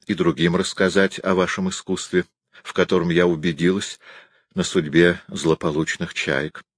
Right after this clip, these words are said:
Боже, вас упаси, Мейбл! Рассказывать здесь, на границе, о моем искусстве — это все равно, что расхваливать воду в озере или солнце в небе.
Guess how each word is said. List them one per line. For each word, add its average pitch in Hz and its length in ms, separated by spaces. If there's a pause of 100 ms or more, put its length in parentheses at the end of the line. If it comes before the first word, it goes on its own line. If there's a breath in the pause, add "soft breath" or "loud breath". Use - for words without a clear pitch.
(300)
Боже, 80 420
вас 87 300
упаси, 92 460
Мейбл! 82 440 (720)
Рассказывать 87 840
здесь, 78 460
на 92 100
границе, 80 580
о 87 80
моем 82 360
искусстве — 95 640 (340 loud breath)
это 85 240
все 82 240
равно, 80 320
что 87 420 (380 soft breath)
расхваливать 85 800
воду 92 560
в 82 140
озере 110 420 (480)
или 67 200
солнце 90 680
в 95 60
небе. 98 340